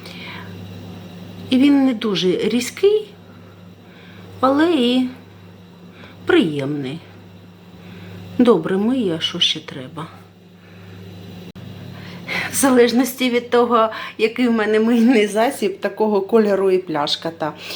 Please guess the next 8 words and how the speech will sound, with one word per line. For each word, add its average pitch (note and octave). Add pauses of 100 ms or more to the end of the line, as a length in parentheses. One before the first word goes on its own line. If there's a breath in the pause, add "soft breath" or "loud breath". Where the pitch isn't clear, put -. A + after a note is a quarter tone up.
(100)
І A3
що C4+
хочу A#3
ще E4+
сказати, G3+ (120)
довго B3+
тримає G3+ (180)
піну. D3+